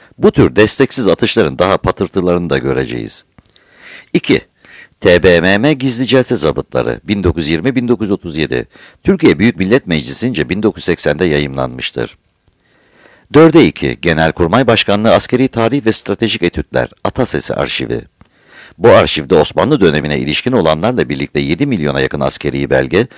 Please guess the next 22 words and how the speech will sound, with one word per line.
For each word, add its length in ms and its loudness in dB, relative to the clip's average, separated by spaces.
ayrıca 360 2
Atatürk'ün 400 0
ölümünden 460 0
yirmi 280 -2
beş 180 0
yıl 80 -2
sonra 240 -4
açılmak 460 -4
üzere 260 -2
Ziraat 360 -2
Bankası 380 -4
kasalarında 520 -2
korunup, 400 -2
bin 160 -4
dokuz 180 -2
yüz 60 0
altmış 300 -2
dört 140 4
yılında 240 0
Genelkurmay'a 640 -2
teslim 400 -4
edilen 320 -4